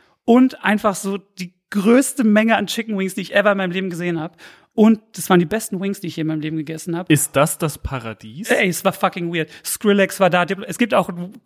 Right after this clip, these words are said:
Speaker 1: geiles, komplett verkatertes Bild von mir mit Skrillex auch noch von dem Abend.
Speaker 2: Ach, du Scheiße.
Speaker 1: Und, ähm,
Speaker 2: Du meinst Skrillex, der Skrillex von From First to Last?
Speaker 1: Ja.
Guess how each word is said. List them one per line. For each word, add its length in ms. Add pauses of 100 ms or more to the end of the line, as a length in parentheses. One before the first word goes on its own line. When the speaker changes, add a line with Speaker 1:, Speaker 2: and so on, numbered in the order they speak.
(140)
Speaker 1:
geiles, 680
komplett 360
verkatertes 560
Bild 260
von 200
mir 180
mit 140
Skrillex 500
auch 240
noch 180
von 120
dem 120
Abend. 360
Speaker 2:
Ach, 60
du 60
Scheiße. 580
Speaker 1:
Und, 420
ähm, 400
Speaker 2:
Du 80
meinst 300
Skrillex, 560 (320)
der 160
Skrillex 400
von 320
From 320
First 380
to 80
Last? 300
Speaker 1:
Ja. 140